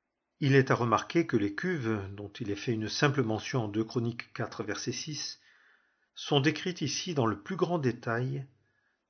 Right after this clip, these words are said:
parce qu'il s'agit de la manifestation extérieure de ce que Dieu est dans son gouvernement et dans son royaume.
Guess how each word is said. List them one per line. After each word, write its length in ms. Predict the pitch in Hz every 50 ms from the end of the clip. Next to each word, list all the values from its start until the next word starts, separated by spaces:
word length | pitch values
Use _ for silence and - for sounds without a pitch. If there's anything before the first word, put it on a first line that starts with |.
| _ _ -
parce 240 | 151 135 - - -
qu'il 160 | 165 147 127
s'agit 380 | - - 151 135 117 135 156
de 100 | 147 127
la 140 | 110 110 113
manifestation 880 | 123 151 165 170 131 - 147 131 - - 131 110 - - 110 104 - - _ -
extérieure 880 | 185 - - - - 165 139 131 123 120 123 127 135 143 139 - - _ _ _ _ _ _ -
de 140 | 135 117 135
ce 160 | 131 - 139
que 140 | - - 131
Dieu 360 | 113 - 104 110 117 - - -
est 160 | 156 160 165
dans 120 | 143 131 117
son 200 | - - 110 110
gouvernement 680 | 123 151 151 143 123 123 113 107 107 117 127 135 131 - _ _ _ _ _ _ -
et 100 | 151 139
dans 160 | 123 120 107
son 180 | - - 120 107
royaume. 640 | 98 95 107 117 117 110 101 95 92 95 95 101